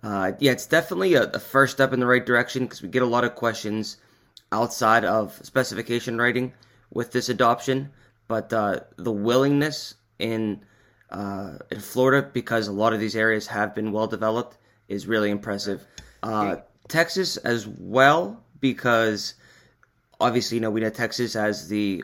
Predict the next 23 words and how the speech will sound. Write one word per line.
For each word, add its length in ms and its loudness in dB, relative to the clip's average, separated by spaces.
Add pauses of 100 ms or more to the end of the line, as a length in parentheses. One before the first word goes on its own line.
oil 340 0
and 120 -4
gas 400 -2 (460)
capital 640 -2
of 320 -6
the, 180 -2
this 240 -8
country. 420 -6
So 380 -2 (360)
a 40 -4
lot 200 6
of 80 2
the 60 0
contractors, 680 -2
there's 160 -6
a 20 -6
lot 100 2
of 60 -2
experienced 500 -2
contractors 540 -6
down 180 -2
there 100 -2
using 380 -4